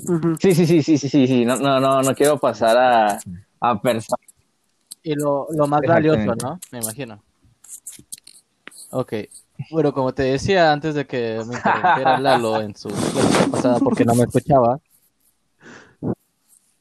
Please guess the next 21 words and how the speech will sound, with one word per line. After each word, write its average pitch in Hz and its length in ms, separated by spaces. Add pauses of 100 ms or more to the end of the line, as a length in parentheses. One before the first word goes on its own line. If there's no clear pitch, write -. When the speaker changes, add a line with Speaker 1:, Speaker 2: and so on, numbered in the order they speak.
(560)
Speaker 3:
Este, 147 1000 (200)
yo 147 180
desde 180 200
antes 170 260
de 170 80
los 139 160
seis 131 220
años 156 460
he 131 60
tenido 139 320
dos 139 180
cosas 131 600 (220)
que 110 80
las 107 100
sigo 131 160
teniendo 127 360
y 110 60
que 107 100
las 95 120
sigo 117 140
usando 113 400